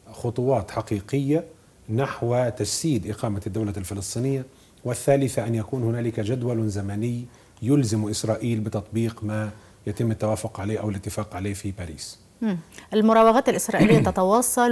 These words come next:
Speaker 2: ويعني ربما، آه، موقف نتنياهو، آه، أرجأ هذا الاجتماع قد يكون لأكثر من مرة، وها هو يعقد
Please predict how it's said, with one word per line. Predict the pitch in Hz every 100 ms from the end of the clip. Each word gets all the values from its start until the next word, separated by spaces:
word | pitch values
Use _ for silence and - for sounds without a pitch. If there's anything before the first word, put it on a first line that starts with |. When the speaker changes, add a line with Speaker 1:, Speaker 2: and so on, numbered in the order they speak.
| 226
Speaker 2:
ويعني | 214 208 202 202 185 180 175 175
ربما، | 170 214 226 220 208
آه، | - 180 175 170 - 175 160
موقف | 185 233 240 185 190
نتنياهو، | 180 185 185 220 214 208 208 -
آه، | - 160 151 -
أرجأ | 247 202 180 156 - - - -
هذا | - 214 190
الاجتماع | 165 - 180 196 185 - - _ -
قد | 175
يكون | 170 170 214
لأكثر | - - - 185 175 -
من | 160 175 170
مرة، | 156 151 151
وها | 190 240 277
هو | 254 269
يعقد | 240 269 294 - 294